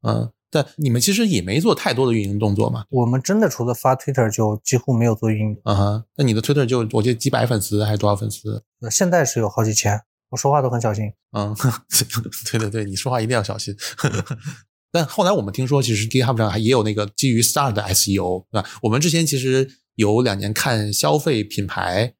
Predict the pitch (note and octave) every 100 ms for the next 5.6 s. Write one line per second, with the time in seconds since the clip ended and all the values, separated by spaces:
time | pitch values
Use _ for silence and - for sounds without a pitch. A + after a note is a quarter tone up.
0 | _ B2+ G#2 A2 - A2+ G#2+ A#2 F#2+ F#2+
1 | G2 F#2+ G2+ F#2+ F#2+ G2 A#2 A2+ G#2+ G#2
2 | G2 G#2+ G#2+ G#2+ G#2+ A#2 C#3 C3 C3+ C#3
3 | _ _ - G2 - B2 B2 C#3+ C3 C3
4 | C#3 _ _ A#2+ A#2 - D3 E3 B2 G#2+
5 | G2+ A#2 C#3+ - A2+ B2